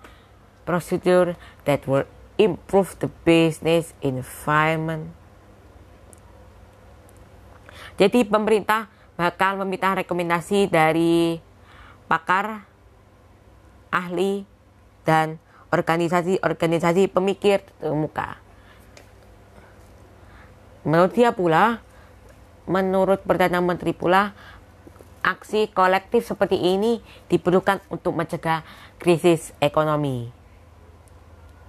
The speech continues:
Secara spesifik, Perdana Menteri menggarisbawahi kebutuhan prosedur, prosedur jelas yang bakal meningkatkan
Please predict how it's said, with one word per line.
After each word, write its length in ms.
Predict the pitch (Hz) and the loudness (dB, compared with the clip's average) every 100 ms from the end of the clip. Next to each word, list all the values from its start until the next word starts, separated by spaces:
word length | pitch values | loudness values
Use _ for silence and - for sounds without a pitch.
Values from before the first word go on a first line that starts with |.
| - - - | -20 -10 -4
Secara 320 | 196 233 240 | 0 2 2
spesifik, 480 | 226 220 226 262 - | 0 0 0 0 0
Perdana 320 | 160 160 156 | 2 2 0
Menteri 400 | 156 151 180 185 - - | -2 0 0 0 -2 -10
menggarisbawahi 880 | - 160 147 143 147 143 156 190 196 - - - - - | -2 0 0 0 -4 0 2 0 -2 -6 -20 -20 -20 -6
kebutuhan 720 | 196 190 202 208 214 220 214 _ _ - - _ _ _ - - - - | -2 -2 2 2 2 0 -8 _ _ -20 -20 _ _ _ -20 -20 -20 -10
prosedur, 560 | - 196 - 185 208 208 - - - - - - - - - | -4 -4 -4 -2 0 0 -4 -20 -20 -20 -20 -20 -20 -10 -2
prosedur 880 | 175 196 165 - 214 - 220 208 180 | 2 0 -2 -2 -2 2 2 2 0
jelas 480 | 233 226 170 139 | 2 4 2 0
yang 240 | - 147 127 | -4 -2 -2
bakal 320 | 151 - 190 | -2 -2 -4
meningkatkan 1040 | 185 180 170 160 214 220 - - 220 214 | -4 -6 -8 -4 -4 -4 -8 -2 -2 -2